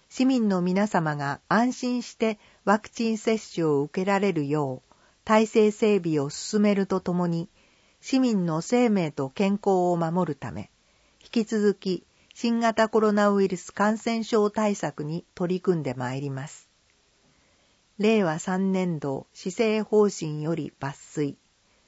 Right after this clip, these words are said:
全文は市ホームページに掲載しています。問い合わせ、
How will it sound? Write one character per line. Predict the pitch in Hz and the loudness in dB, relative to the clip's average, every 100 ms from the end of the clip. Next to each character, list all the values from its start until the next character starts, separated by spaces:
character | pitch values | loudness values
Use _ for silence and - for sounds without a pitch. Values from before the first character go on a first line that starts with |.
| _ _ _ - | _ _ _ -8
全 | 170 196 196 | 0 2 2
文 | 190 185 | 0 -2
は | 180 131 - _ | 0 -2 -4 _
市 | - - 214 _ | -10 -6 -6 _
ホ | - 208 220 | -4 0 0
ー | |
ム | 220 | -2
ペ | 214 220 190 | -2 -2 -2
ー | |
ジ | 156 | -4
に | 139 139 | -8 -8
掲 | - 165 | -6 -6
載 | 160 160 156 | -4 -6 -6
し | - | -6
て | 143 | -6
い | 147 | -4
ま | 135 151 | -6 -12
す。 | - _ _ _ _ _ _ _ _ _ _ _ _ _ _ _ _ _ _ - | -16 _ _ _ _ _ _ _ _ _ _ _ _ _ _ _ _ _ _ 0
問 | 208 | 2
い | 196 | 4
合 | 180 | 2
わ | 175 | -2
せ、 | - 165 151 | -4 -8 -8